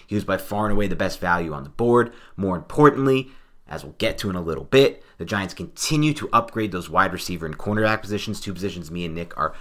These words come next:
strongly in support of, meaning a lot towards wins and losses in the N F L level.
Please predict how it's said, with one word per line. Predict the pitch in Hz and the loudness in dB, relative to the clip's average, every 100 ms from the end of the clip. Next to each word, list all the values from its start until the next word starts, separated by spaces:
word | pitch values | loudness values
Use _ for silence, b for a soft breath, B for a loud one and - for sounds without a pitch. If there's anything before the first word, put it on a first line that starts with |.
| B | B
strongly | - - 139 143 180 208 160 135 | -6 -2 8 12 12 12 8 4
in | |
support | 104 90 - 110 95 | 2 -6 -4 -2 0
of, | 82 | -2
meaning | 90 90 85 82 b b - | -4 -4 -4 -6 b b 2
a | 127 | 8
lot | 135 156 - - | 12 12 12 6
towards | 117 113 92 | 0 0 0
wins | 117 117 | 0 0
and | 113 | -2
losses | 82 85 85 | -2 -4 -4
in | |
the | 95 | -6
N | 92 | -6
F | 104 | -2
L | |
level. | 104 131 85 | 2 2 0